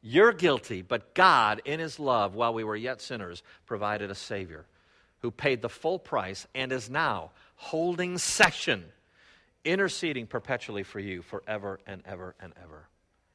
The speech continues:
In that, your soul can rest. And that, ladies and gentlemen, is the message of this book. Shun everything else.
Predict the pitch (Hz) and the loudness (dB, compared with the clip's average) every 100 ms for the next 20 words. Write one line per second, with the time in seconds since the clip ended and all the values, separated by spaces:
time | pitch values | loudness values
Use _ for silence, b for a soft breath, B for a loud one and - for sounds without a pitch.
0 | _ 156 185 170 147 95 - - b b | _ 0 4 8 8 8 -2 -20 b b
1 | b b b 104 104 143 123 127 107 117 | b b b -10 -6 -2 -2 -4 -4 -4
2 | 95 90 - 127 123 110 165 147 107 113 | -4 -8 -8 -4 -4 2 6 6 4 -2
3 | 117 113 113 131 123 92 80 - _ _ | -2 -2 -6 -4 -4 -6 -12 -20 _ _
4 | b b b b _ _ _ _ - _ | b b b b _ _ _ _ -20 _
5 | _ _ 104 98 107 104 101 98 98 85 | _ _ -14 -10 -8 -8 -10 -10 -10 -12
6 | - 90 85 - _ _ - - - 127 | -10 -10 -12 -20 _ _ -14 -12 -6 -6
7 | 104 98 104 104 101 92 80 - | -6 -8 -6 -6 -6 -10 -12 -16